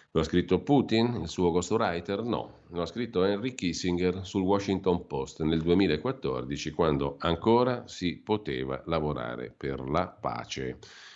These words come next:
E lo ha ricordato a questo punto anche il nostro Antonino Danna più volte in questi giorni e direi giustamente.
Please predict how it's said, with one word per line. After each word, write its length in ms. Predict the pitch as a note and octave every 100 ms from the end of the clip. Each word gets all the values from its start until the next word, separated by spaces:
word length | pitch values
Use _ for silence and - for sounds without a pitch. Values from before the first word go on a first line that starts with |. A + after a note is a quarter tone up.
| - _
E 60 | A2+
lo 140 | F#2+
ha 20 |
ricordato 560 | F2 F2+ A2+ F2 D#2 D#2
a 60 | D2
questo 300 | C#2 - D2+
punto 420 | D2+ D2+ D2 C#2+
anche 260 | C#2+ -
il 160 | C#2 B1+
nostro 240 | B1+ C2+
Antonino 420 | B1+ B1+ C2 C2+ C2
Danna 340 | B1 A#1+ B1+
più 180 | B1 B1+
volte 320 | B1 C2 -
in 60 | C2
questi 260 | C2 -
giorni 380 | D2+ C#2 C2+ C#2
e 40 | C2+
direi 280 | C#2 C#2
giustamente. 840 | C2+ C#2+ - C#2 A1+ A1+ - D2